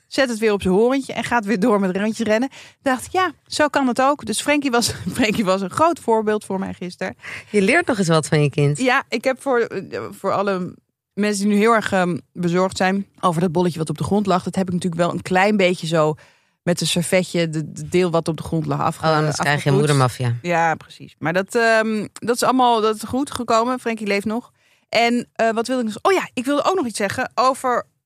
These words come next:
Speaker 1: als ik me niet zo chill voel. Ik zet dat best wel vaak in mijn agenda.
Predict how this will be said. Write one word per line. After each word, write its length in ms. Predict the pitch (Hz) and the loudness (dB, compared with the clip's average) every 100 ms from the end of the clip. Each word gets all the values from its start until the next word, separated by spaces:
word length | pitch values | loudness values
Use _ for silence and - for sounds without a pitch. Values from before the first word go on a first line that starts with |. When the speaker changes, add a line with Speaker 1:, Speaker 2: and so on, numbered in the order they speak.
| _ - | _ -2
Speaker 1:
als 180 | 254 269 | -2 0
ik 100 | 311 | 0
me 100 | 330 | 2
niet 160 | 294 | 0
zo 100 | - 233 | 0 -4
chill 260 | - 277 339 | 0 2 2
voel. 340 | - 392 508 - _ - | 0 0 0 -4 _ -4
Ik 200 | - 233 | -2 -2
zet 260 | - 285 311 | -2 0 0
dat 200 | 233 151 | -4 0
best 200 | 208 - | -2 0
wel 120 | 269 | 0
vaak 240 | 233 214 | 2 2
in 120 | 196 | 2
mijn 120 | 202 175 | 0 0
agenda. 340 | 196 190 | 0 0